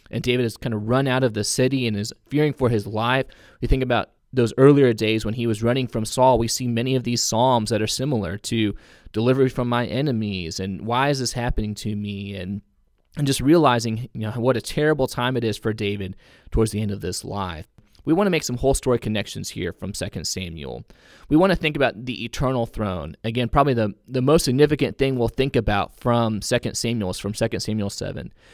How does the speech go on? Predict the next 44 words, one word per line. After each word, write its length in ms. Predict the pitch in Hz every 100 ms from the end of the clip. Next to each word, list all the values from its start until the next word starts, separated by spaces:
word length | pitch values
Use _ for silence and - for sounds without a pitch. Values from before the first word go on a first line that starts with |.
| - -
This 200 | 135 -
means 380 | 156 165 175 160
that 140 | 131
it 120 | 131
exists 440 | 127 117 131 135 -
today. 640 | - 110 120 117 95 92 -
If 140 | 139 -
there 160 | 160
is 100 | 143
a 60 | 123
throne 320 | - 147 151
that 100 | 120
is 140 | 110
established 480 | - - 127 127 -
forever 260 | - 117 117
and 80 | 107
someone 220 | 127 113
sits 260 | - 139
on 80 | 127
that 180 | 117 -
throne 260 | 123 113 104
forever, 640 | - 110 127 117 101 95 - - _ -
that 160 | 139 127
means 260 | 147 123
even 280 | - 143 139
though 160 | 131 127
it's 120 | -
approximately 460 | 113 123 127 123 113
three 240 | - 143
thousand 460 | - 131 123 120 123
years 180 | 123
later, 240 | 117 120 104
someone 400 | - 151 156 127
is 100 | 107
still 300 | - 135 127
sitting 340 | - 123 120 -
on 240 | 113 104
that 180 | 98 -
throne. 540 | - 107 123 71 65 - _ _
And 300 | - 127 127 -
we, 180 | 127 147
of 80 | -
course, 280 | - 156 -
know 460 | 135 156 160 139